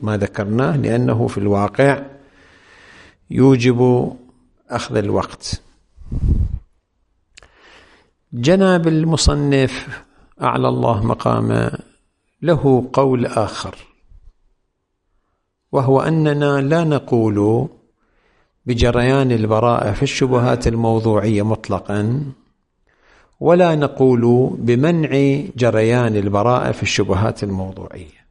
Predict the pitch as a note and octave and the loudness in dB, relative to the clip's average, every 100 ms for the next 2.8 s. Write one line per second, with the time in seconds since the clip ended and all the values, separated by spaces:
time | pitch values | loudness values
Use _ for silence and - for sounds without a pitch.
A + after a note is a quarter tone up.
0 | _ A#2 A#2 C#3 C#3 C#3 C#3+ C#3 F#3+ G3+ | _ -6 -2 2 2 4 2 2 -2 -10
1 | _ _ _ _ B2+ - F#3+ - - D3 | _ _ _ _ -10 -2 0 0 -2 -2
2 | C#3 - G2+ G2+ - - _ | -2 -2 -4 -4 -6 -10 _